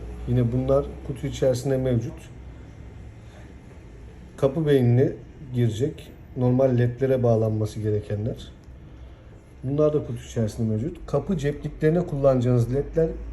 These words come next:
kalıplı bir şekilde. Araçta kapı cepliğinde herhangi bir led olmadığından bunlar isteğe bağlı takılır.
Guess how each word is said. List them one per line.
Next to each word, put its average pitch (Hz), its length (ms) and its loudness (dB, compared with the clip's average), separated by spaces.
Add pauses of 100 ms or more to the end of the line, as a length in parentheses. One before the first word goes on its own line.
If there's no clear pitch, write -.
kalıplı 156 380 0
bir 147 60 -2
şekilde. 117 520 0 (840)
Araçta 143 400 2
kapı 160 360 2
cepliğinde 143 600 0
herhangi 135 400 2
bir 147 100 0
led 156 200 4
olmadığından 151 640 4 (500)
bunlar 139 360 0
isteğe 175 420 0
bağlı 113 240 6
takılır. 117 380 -2